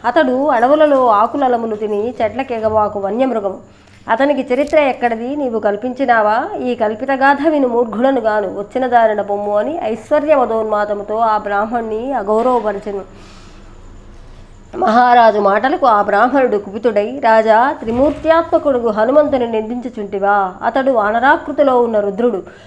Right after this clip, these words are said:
ఐహికాముష్మిక ఫలప్రదాత. అట్టి హనుమంతుని కోతి అని పరిహసింతువా? దైవస్వరూపుడగు హనుమంతుని నిందించుట పతనమునకు హేతువగును" అని పలికి చివాలున లేచి రాజస్థానం నుండి వెళ్ళిపోయాను.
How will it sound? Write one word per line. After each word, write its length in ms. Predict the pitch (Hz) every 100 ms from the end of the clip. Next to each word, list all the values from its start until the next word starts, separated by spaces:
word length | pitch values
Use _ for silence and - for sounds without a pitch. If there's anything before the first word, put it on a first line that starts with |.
| - 220
ఐహికాముష్మిక 880 | 277 285 330 262 247 240 240 240 214
ఫలప్రదాత. 680 | 214 214 220 208 202 196
అట్టి 420 | 190 - 214 233 202
హనుమంతుని 560 | 220 277 311 349 339
కోతి 360 | 339 262 285 311
అని 160 | 262
పరిహసింతువా? 1000 | 226 220 247 277 277 233 208 196 196 190 - - - - 214
దైవస్వరూపుడగు 880 | 220 247 240 262 320 320 262 233
హనుమంతుని 520 | 214 226 269 277 247 220
నిందించుట 480 | 214 233 240 220 208
పతనమునకు 760 | 220 262 220 214 262 277 262 226
హేతువగును" 560 | 226 240 254 226 214
అని 180 | 208 190
పలికి 300 | 208 269 -
చివాలున 640 | - 247 269 311 320 285
లేచి 400 | 226 214 214 233
రాజస్థానం 720 | 254 220 269 285 269 247 208 208
నుండి 280 | 202 214
వెళ్ళిపోయాను. 540 | 196 196 196 190 185